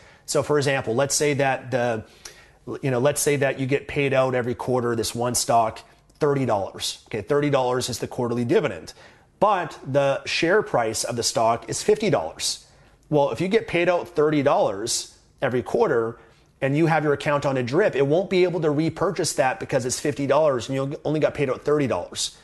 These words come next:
And so you're missing out on some of the compounding that can take effect there where, you know, if you had less investments and maybe more built up in that position of that dividend stock, then you get more of a payout. You get paid more than fifty dollars, and then it can at least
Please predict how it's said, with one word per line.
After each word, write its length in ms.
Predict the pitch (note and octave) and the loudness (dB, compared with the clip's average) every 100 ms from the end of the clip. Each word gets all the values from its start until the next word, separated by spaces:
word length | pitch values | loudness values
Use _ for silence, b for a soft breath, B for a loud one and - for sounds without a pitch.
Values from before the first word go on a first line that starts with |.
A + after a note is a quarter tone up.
| B B B | B B B
And 120 | D3 C3 | -4 -2
so 80 | |
you're 140 | D3+ D3+ | 0 0
missing 440 | E3 F#3 A3 F#3+ | 2 0 2 2
out 120 | E3+ C#3+ | 2 0
on 100 | C#3 | 0
some 180 | D3+ C#3+ | 0 -2
of 40 | |
the 60 | C3+ | -2
compounding 680 | - C#3 C#3+ - C3 C#3 | -2 -2 0 -2 -2 0
that 120 | C3 A#2+ | -2 -4
can 140 | B2 | -6
take 220 | - B2+ | -4 -6
effect 480 | G#2+ - C3 - - | -6 -2 -2 -2 0
there 280 | F#3 G#3+ G#3 | 2 4 2
where, 380 | D3 C3 B2 B B B B B | 2 2 0 B B B B B
you 80 | D3 | -2
know, 180 | C3+ B2 | 0 0
if 140 | A#2+ | 0
you 60 | D3 | 0
had 340 | C#3+ C#3 C3 | 2 0 -2
less 340 | C3 D#3 G3+ G#3 | 0 0 0 -2
investments 640 | E3 C#3+ - C3+ B2 B2+ | 2 2 0 -4 -4 -4
and 100 | C3 | -2
maybe 180 | C3 B2+ | -2 0
more 340 | B2 C3+ D3+ | 0 2 2
built 340 | C3 C#3 C3+ C#3+ | 2 0 2 0
up 180 | C3+ | 0
in 80 | C#3 | 0
that 160 | C3 A2+ | -2 -2
position 420 | A#2+ C3 - B2+ | -4 -2 -2 -2
of 80 | A2 | -2
that 160 | A#2 | -2
dividend 280 | A2+ A#2 A2+ | -2 -4 -4
stock, 460 | - A3 F#3 D#3 - B B B - | 0 2 2 -2 -8 B B B -2
then 160 | F3 | 0
you 60 | G3+ | 2
get 200 | F#3 D3+ | 0 2
more 160 | D#3+ D3+ | 2 2
of 60 | |
a 80 | C3 | 0
payout. 420 | - B3+ C#3 F2 | 0 2 2 0
You 100 | A#2+ | -4
get 200 | C#3 C#3 | -2 -2
paid 200 | E3 D3+ | 0 0
more 200 | D#3 A3 | 2 2
than 140 | G#3 E3 | 0 -2
fifty 280 | E3 D3 | -2 0
dollars, 460 | C3 A#2 A#2 B2 A#2+ | 2 2 2 0 -2
and 140 | A#2 | -6
then 120 | B2 C3+ | -6 -8
it 140 | C3 | -4
can 100 | D3 | -2
at 60 | B2 | 0
least 500 | B2+ F#3 F3 - | 0 0 0 -4